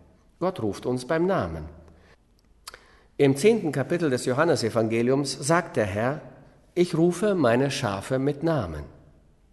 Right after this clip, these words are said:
Der Herr kennt uns als Personen. Wir sind nicht anonyme und unpersönliche Objekte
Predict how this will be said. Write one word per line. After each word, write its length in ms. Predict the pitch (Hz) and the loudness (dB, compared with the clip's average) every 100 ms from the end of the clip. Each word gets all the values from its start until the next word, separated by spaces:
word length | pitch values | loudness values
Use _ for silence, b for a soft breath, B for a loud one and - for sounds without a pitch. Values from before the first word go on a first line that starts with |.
| _ b b b - | _ b b b 2
Der 80 | 135 | 4
Herr 220 | 151 165 | 6 4
kennt 380 | - 214 190 - | 2 2 2 -2
uns 380 | 107 92 - | -4 -6 -8
als 200 | - 110 | -8 -8
Personen. 560 | - 147 147 190 113 82 - - - - _ _ B B B | -2 0 2 2 2 -2 -10 -20 -20 -20 _ _ B B B
Wir 160 | 135 147 | 6 8
sind 300 | 170 151 165 | 6 4 4
nicht 260 | 214 - | 2 2
anonyme 640 | 156 151 139 135 143 117 113 | 4 8 8 10 8 6 4
und 420 | 113 120 107 - | 0 -4 -6 -4
unpersönliche 800 | - 151 143 127 117 131 123 147 | 4 4 6 2 6 6 4 0
Objekte 580 | 127 110 180 208 - 92 | -4 0 2 2 -4 -8